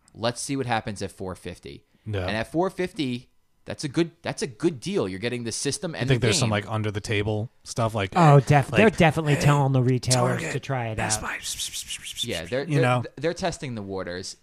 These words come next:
Speaker 1: If there is not a price drop at E three, I'll be sh-, I'll be shocked. I'll be surprised if there isn't one. Well, by the time the Titanfall bundles actually run out,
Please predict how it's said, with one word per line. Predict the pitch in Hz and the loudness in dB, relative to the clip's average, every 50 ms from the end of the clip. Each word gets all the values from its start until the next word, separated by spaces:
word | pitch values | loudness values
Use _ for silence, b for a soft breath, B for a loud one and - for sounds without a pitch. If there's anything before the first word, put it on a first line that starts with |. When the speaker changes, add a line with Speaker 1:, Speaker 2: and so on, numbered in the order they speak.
| _ _ _ _ _ _ _ _ | _ _ _ _ _ _ _ _
Speaker 1:
If | - 120 110 - | -12 -12 -10 -8
there | 131 135 139 143 | -6 -6 -4 -6
is | 135 - 127 131 117 113 | -6 -6 -8 -8 -8 -8
not | 120 117 117 113 113 107 - | -10 -8 -6 -6 -8 -8 -10
a | 107 | -16
price | - - - 104 98 90 - | -16 -12 -10 -8 -8 -10 -10
drop | - 104 98 98 92 - - | -8 -8 -6 -6 -8 -10 -12
at | - 98 - - | -14 -14 -12 -12
E | 87 95 95 | -14 -16 -16
three, | - - 95 95 92 95 - - _ _ _ - | -16 -14 -14 -12 -12 -14 -16 -18 _ _ _ -18
I'll | 104 92 | -16 -14
be | 92 95 | -14 -16
sh-, | - - - _ _ _ _ _ _ - | -16 -18 -20 _ _ _ _ _ _ -12
I'll | 117 107 | -12 -10
be | 113 107 | -10 -12
shocked. | - - 110 107 104 - 92 | -8 -4 -4 -4 -4 -6 -8
I'll | 110 | -8
be | 123 139 135 | -6 -6 -8
surprised | - - 139 - - 127 120 120 - | -8 -8 -10 -6 -4 -4 -4 -4 -6
if | 123 - | -10 -10
there | 123 113 | -10 -8
isn't | 82 113 110 113 113 - | -8 -8 -8 -8 -10 -12
one. | 113 113 110 110 107 107 104 - _ _ _ _ _ | -10 -8 -8 -6 -6 -8 -10 -12 _ _ _ _ _
Well, | 113 107 104 - _ _ _ _ _ _ | -12 -10 -10 -12 _ _ _ _ _ _
by | - 113 | -8 -6
the | 113 | -6
time | 107 - 131 127 120 | -8 -8 -8 -8 -8
the | 110 | -8
Titanfall | - - 107 95 101 117 98 | -8 -8 -8 -8 -10 -10 -8
bundles | 101 104 101 101 98 95 107 | -8 -8 -8 -8 -10 -10 -12
actually | 92 101 - - 110 95 | -12 -14 -12 -12 -12 -10
run | 92 98 98 98 | -10 -10 -10 -10
out, | 98 98 101 101 | -8 -8 -10 -10